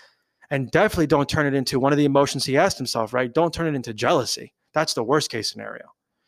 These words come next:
right? And jealousy is, I think, for me, I define that as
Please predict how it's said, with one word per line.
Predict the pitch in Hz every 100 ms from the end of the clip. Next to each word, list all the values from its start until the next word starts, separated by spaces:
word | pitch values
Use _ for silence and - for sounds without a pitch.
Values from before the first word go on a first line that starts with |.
| _ _ _ _ _ _ _ _ -
right? | 131
And | 147 131
jealousy | 143 170 156 160 143
is, | 131
I | 127
think, | - 131
for | - 127
me, | 143 165
I | 131
define | 120 - 135
that | 127 120
as | 117 -